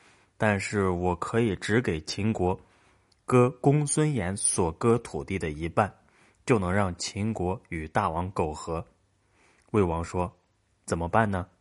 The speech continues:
这人回答说：“大王不如封赏窦西关内侯，让他去赵国。大王要看重这次赵国之行，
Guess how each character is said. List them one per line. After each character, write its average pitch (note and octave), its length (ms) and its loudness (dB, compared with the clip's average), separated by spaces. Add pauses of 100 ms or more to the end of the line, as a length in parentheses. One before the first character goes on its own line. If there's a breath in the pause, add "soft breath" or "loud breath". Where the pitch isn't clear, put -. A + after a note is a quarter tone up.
(680 soft breath)
这 B2 140 4
人 F2+ 180 2
回 F2+ 160 -6
答 D#2+ 160 -4
说 F2 300 -4 (1500 loud breath)
：“大 A2+ 220 4
王 G2+ 280 2
不 A2+ 140 0
如 G#2 340 0 (680)
封 C3 480 2
赏 F2 340 -6 (460)
窦 A2 260 8
西 G#2+ 320 -4
关 A2 300 4
内 G#2+ 180 0
侯， E2+ 380 -6 (300)
让 G2+ 180 2
他 G2+ 180 0
去 - 200 -6
赵 B2+ 240 4
国。 E2 340 -12 (480)
大 A#2 160 2
王 G2+ 260 0
要 G#2+ 220 0
看 B2 320 0
重 G#2 180 0
这 G2 140 -2
次 F#2 320 -6
赵 G#2+ 240 2
国 F2 180 -4
之 F2 140 -6
行， E2 260 -8